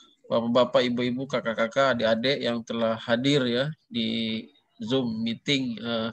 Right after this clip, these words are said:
kajian kita ini. Semoga, eh, ilmu yang kita akan pelajari malam ini atau di Bahrain, ya, menjelang malam, ya, itu mendapat keberkahan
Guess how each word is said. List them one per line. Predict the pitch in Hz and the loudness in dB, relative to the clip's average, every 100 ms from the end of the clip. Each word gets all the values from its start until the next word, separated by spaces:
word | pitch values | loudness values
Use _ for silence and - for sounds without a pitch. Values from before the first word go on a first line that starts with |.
| - | 0
kajian | 113 113 117 117 | 0 0 -2 -2
kita | 110 120 | -2 0
ini. | 113 117 143 156 | 0 0 -2 -4
Semoga, | - 117 117 117 127 135 147 - - - - - - - - - _ _ - | -6 -6 -6 2 4 4 0 -10 -14 -12 -10 -12 -12 -18 -20 -20 _ _ -8
eh, | 127 123 123 120 117 - - - | 0 4 4 2 -2 -8 -12 -4
ilmu | 123 135 151 135 | -2 2 2 2
yang | |
kita | 123 123 - 120 | 0 -2 0 0
akan | 117 | 0
pelajari | 113 123 120 123 120 127 | 0 0 2 2 2 0
malam | 120 120 117 | 0 -2 -2
ini | 117 120 143 147 175 - _ | -4 -2 -2 -2 -6 -12 _
atau | 107 - 135 131 | -12 -2 2 2
di | 120 120 120 | 2 0 0
Bahrain, | 120 123 123 143 131 | 0 0 2 2 2
ya, | 120 131 | 0 -4
menjelang | 123 120 123 120 120 117 113 | -4 -2 0 0 -2 -6 -6
malam, | 117 120 139 165 165 _ _ _ | -2 2 2 0 -8 _ _ _
ya, | 123 139 - - - - - - _ _ | -14 -14 -16 -20 -14 -12 -12 -16 _ _
itu | 120 - _ _ _ - 151 143 | -12 -12 _ _ _ -2 -2 0
mendapat | 139 123 123 139 135 - _ _ | -2 0 2 4 4 2 _ _
keberkahan | 127 120 113 123 120 135 147 | -2 -2 2 2 4 4 2